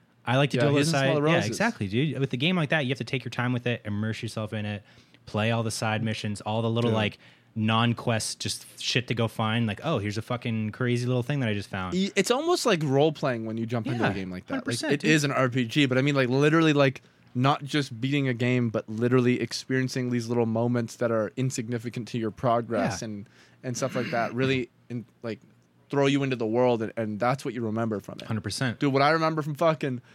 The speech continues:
Speaker 2: Star Wars Battlefront two, going to fucking, um, what's that map that has all the tree huts?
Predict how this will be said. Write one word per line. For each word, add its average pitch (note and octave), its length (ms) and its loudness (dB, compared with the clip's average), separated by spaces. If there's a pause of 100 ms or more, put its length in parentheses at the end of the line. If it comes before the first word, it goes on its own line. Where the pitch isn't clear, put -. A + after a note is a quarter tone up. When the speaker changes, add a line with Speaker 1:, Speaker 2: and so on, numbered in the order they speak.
Speaker 2:
Star E3+ 320 4
Wars D#3+ 200 6
Battlefront D#3+ 500 2
two, G#3 320 6 (260)
going E3+ 260 4
to D#3 40 0
fucking, D#3 540 -4 (300)
um, B2 340 0 (100)
what's D3 340 0
that D#3+ 160 0
map D3 340 2
that D3 160 0
has D3+ 240 0
all D3 100 2
the C3 120 2
tree D#3 360 0
huts? F#3 460 -2